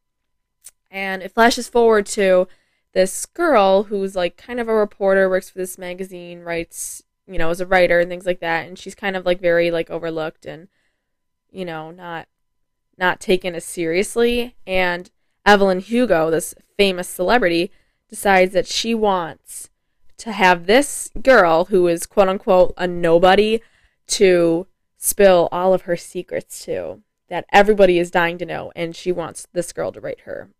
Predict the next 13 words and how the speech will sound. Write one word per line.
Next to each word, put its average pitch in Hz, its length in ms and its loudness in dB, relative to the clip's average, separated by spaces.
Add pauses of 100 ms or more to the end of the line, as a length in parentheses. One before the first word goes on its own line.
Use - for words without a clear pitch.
biography 160 680 -2
about 165 240 -10
her 170 260 -16 (920)
to 196 100 -8
publish 196 400 0
when 196 100 0
she 180 140 -6
passes 170 320 -8
away. 165 460 -2
Anyways, 180 560 -4 (480)
it's 214 260 0
so 285 380 2
good. 180 420 4